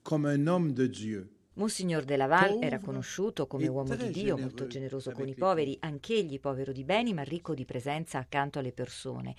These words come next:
Speaker 2: Un uomo ritenuto in grande comunione con Dio, al tempo stesso un pastore molto attento ai bisogni del suo nuovo paese. L'orsolina Maria dell'Incarnazione ha lasciato tracce profonde in Quebec, continua il porporato. Conosciuta da tutta la colonia, fu donna profondamente radicata nella sua relazione con Dio.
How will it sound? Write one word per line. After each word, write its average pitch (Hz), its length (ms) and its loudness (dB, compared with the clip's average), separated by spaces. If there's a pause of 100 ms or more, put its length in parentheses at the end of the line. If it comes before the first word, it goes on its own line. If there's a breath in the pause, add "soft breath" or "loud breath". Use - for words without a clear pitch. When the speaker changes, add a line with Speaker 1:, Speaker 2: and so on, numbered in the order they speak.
Speaker 2:
Un 202 140 0
uomo 233 240 2
ritenuto 190 440 -2
in 185 80 2
grande 202 300 2
comunione 147 480 -4
con 143 220 -2
Dio, 190 160 2
al 127 100 0
tempo 131 240 -6
stesso 156 320 -4
un 131 80 -10
pastore 143 380 -2
molto 131 240 -6
attento 139 400 -2
ai 135 60 0
bisogni 127 460 -6
del 135 140 -4
suo - 160 -6
nuovo 143 300 -2
paese. 120 500 -6 (280)
L'orsolina 175 580 2
Maria 156 180 4
dell'Incarnazione 139 960 0
ha 170 100 4
lasciato 165 380 0
tracce 165 320 -2
profonde 170 480 0
in 160 100 0
Quebec, 131 520 0
continua 135 400 -2
il 123 80 -4
porporato. 127 640 -2
Conosciuta 156 580 0
da 139 140 0
tutta - 280 -6
la 131 120 -2
colonia, 160 460 2
fu - 120 -6
donna 165 340 2
profondamente 175 640 -2
radicata 143 540 -2
nella 127 160 -2
sua 135 160 -4
relazione 127 500 -4
con 127 220 -4
Dio. 123 220 0